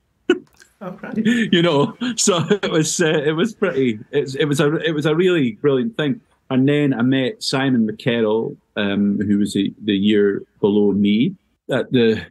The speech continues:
Speaker 1: the R C S. And I'd had a, a band while I was there, a, a trio, and that trio kind of fell apart. And my wife, Gillian, and Simon McKerrell and my brother Hamish were in a band,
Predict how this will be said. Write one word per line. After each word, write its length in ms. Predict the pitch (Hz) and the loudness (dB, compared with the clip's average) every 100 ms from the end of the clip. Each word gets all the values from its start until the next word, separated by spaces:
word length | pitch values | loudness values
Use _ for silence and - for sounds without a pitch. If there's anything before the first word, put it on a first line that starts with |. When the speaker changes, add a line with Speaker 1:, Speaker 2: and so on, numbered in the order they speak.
| _ - | _ -2
Speaker 1:
the 140 | 113 | 0
R 120 | 117 | 0
C 220 | 113 120 | 0 0
S. 160 | 117 113 | 0 2
And 100 | 120 | 0
I'd 100 | 123 | 0
had 320 | 120 147 143 - - - | 0 -2 -2 -8 -12 -8
a, 80 | 113 110 110 | -6 -2 -4
a 40 | |
band 600 | 110 117 123 117 101 98 - - - _ | 0 0 2 2 0 0 -4 -8 -10 _
while 200 | 107 104 | -2 0
I 60 | |
was 220 | 98 98 - | 0 -4 -2
there, 500 | 110 110 104 98 - | 0 2 0 -2 -6
a, 60 | 95 | -10
a 300 | 92 90 92 | -8 -8 -6
trio, 580 | - 120 113 98 92 90 - | 0 4 4 4 0 -4 -4
and 240 | 95 95 | 0 2
that 240 | 113 117 | 0 -2
trio 580 | - 113 101 95 98 98 - _ | -2 0 0 0 -2 -4 -8 _
kind 240 | - 98 | -2 0
of 160 | 92 - - - | 0 -4 -16 -6
fell 300 | - 113 101 | -2 0 -2
apart. 500 | - 101 98 92 - _ _ _ _ | -2 -2 -2 -4 -8 _ _ _ _
And 340 | 95 92 90 - _ _ _ _ - | -2 0 0 -4 _ _ _ _ -2
my 240 | 104 98 | 0 2
wife, 420 | 92 107 107 101 - - - | 2 2 0 -4 -12 -18 -2
Gillian, 580 | 104 95 95 90 92 - _ _ _ - | 0 2 0 0 -2 -8 _ _ _ -6
and 200 | 95 90 | -2 -2
Simon 460 | - 113 110 98 92 | 0 2 2 2 0
McKerrell 380 | 117 101 95 | 0 0 0
and 100 | 95 | -2
my 140 | 92 92 | -4 -2
brother 340 | 101 107 92 | 0 0 0
Hamish 340 | 107 101 92 - | 0 -2 -2 -4
were 120 | 92 | -2
in 80 | 87 | -2
a 60 | |
band, 280 | 92 95 | -2 -2